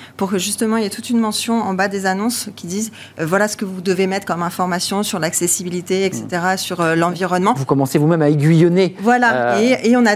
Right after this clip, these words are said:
Speaker 1: en-, aussi partagé ce livre blanc, euh, qui est disponible sur notre site, mais à tous les employeurs qui utilisent Le Bon Coin pour les solutions de recrutement, pour évangéliser un peu sur ces, sur cette
Speaker 2: Ouais,
Speaker 1: situation.
Speaker 2: puis inverser cette
Speaker 1: Mm.
Speaker 2: espèce de, de, de, de jeu du, du gendarme et du
Speaker 1: Exact.
Speaker 2: malus, euh, qui est, qui est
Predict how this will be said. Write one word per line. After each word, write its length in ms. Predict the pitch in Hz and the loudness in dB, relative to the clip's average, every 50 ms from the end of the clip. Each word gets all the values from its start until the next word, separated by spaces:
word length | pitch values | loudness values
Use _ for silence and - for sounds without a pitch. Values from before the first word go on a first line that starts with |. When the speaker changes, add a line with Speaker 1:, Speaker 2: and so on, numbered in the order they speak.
| 208 - | 0 0
Speaker 1:
en-, 140 | 202 196 196 | -2 -2 -2
aussi 420 | 208 - 208 196 - - - 240 233 | -2 -2 -2 0 0 0 0 -2 0
partagé 480 | 226 196 - - - 202 196 196 208 | -2 -2 -2 -2 -4 -4 -2 -2 -4
ce 160 | 202 - - | -4 -4 -4
livre 340 | 202 190 202 185 185 190 202 | -4 -4 -4 -4 -2 0 0
blanc, 340 | 180 190 202 233 269 285 262 - - | 2 4 4 4 2 0 -2 -6 -6
euh, 160 | 185 180 180 | -6 -4 -4
qui 120 | 170 - 190 | -4 -6 -4
est 40 | |
disponible 300 | 170 - - - 202 208 202 | -4 -4 -2 -2 -2 -2 -2
sur 100 | - 185 | -2 -4
notre 160 | 175 170 170 | -2 -2 -2
site, 240 | - - 254 262 240 | -2 -2 -2 -2 0
mais 160 | 247 202 185 - - | 0 -2 -2 0 -2
à 100 | 180 185 | -4 -4
tous 280 | 185 - - - 247 | -6 -6 -4 -2 -2
les 200 | 233 226 214 202 | 0 0 0 0
employeurs 520 | 202 190 185 - 190 180 190 202 233 233 226 | 0 -2 -2 -2 -2 0 2 2 0 0 -4
qui 160 | - - 185 | -8 -10 -8
utilisent 420 | 170 - - - 190 208 202 202 | -6 -6 -4 -2 -2 -2 -2 0
Le 80 | 190 170 | 0 0
Bon 200 | 165 175 190 180 | 0 0 -4 -2
Coin 180 | 185 214 208 | 0 0 -2
pour 100 | 214 - | 0 -2
les 80 | 175 170 | -4 -4
solutions 300 | - - 185 180 - 202 | -2 -2 -2 -2 -2 -2
de 60 | 196 | 0
recrutement, 380 | 185 180 - 196 185 226 247 277 | -2 -2 -2 -2 2 2 2 2
pour 220 | 269 247 247 240 - - - - - - - - - | 2 -2 -4 -4 -6 -10 -20 -20 -20 -20 -20 -6 0
évangéliser 680 | - 226 220 233 247 247 240 247 226 233 240 220 233 240 | 2 2 4 4 4 6 6 4 4 4 4 4 4 4
un 120 | 233 233 | 4 2
peu 140 | 233 240 240 | 2 0 -2
sur 180 | 233 - 240 208 | -2 -2 -4 -4
ces, 300 | - - 214 196 185 185 | -4 -2 0 0 0 0
sur 200 | 185 - 202 190 | 0 0 0 0
cette 160 | 160 - 190 | -2 -2 -2
Speaker 2:
Ouais, 60 | 185 | -2
Speaker 1:
situation. 300 | - - - 180 185 175 | -2 -2 0 0 2 2
Speaker 2:
puis 100 | 180 196 | 4 2
inverser 440 | 202 196 190 214 - - - - 226 | 4 4 2 0 0 0 0 2 2
cette 160 | - - 160 | 2 2 0
Speaker 1:
Mm. 20 | 202 | 0
Speaker 2:
espèce 200 | 202 190 170 151 | 2 2 2 4
de, 120 | 135 147 | 4 2
de, 180 | 135 127 139 135 | 4 4 4 4
de, 160 | 123 123 127 | 4 4 2
de 160 | 123 127 131 | 4 4 4
jeu 220 | 127 120 127 165 165 | 4 4 4 2 2
du, 160 | 135 127 123 | 2 0 -4
du 160 | 110 110 113 | -4 -2 -2
gendarme 500 | 113 110 123 120 117 131 131 135 131 135 | 0 0 2 2 2 2 2 2 0 -2
et 80 | 127 113 | -4 -4
du 120 | 113 117 | 0 0
Speaker 1:
Exact. 60 | 127 | 2
Speaker 2:
malus, 280 | 127 123 123 135 147 143 - - - - - - - - - - | 4 4 4 4 2 2 0 -2 -2 -4 -8 -12 -16 -10 -4 0
euh, 220 | 120 117 110 113 107 - | 2 2 2 0 0 0
qui 120 | - 139 | 0 0
est, 40 | 117 | 0
qui 140 | - - | 2 0
est 60 | 139 | 0